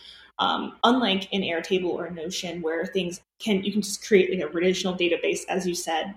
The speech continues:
like, you can just create these, like, rows and tables. Um, so for me, I organize by, like, fiscal year, and then, you know,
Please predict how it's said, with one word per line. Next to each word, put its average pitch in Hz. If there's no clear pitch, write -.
like, -
you 190
can 185
just -
create 175
these, 185
like, -
rows 165
and 160
tables. 180
Um, 160
so 175
for 220
me, 208
I 185
organize 170
by, 165
like, 156
fiscal 240
year, 180
and 196
then, 160
you 180
know, -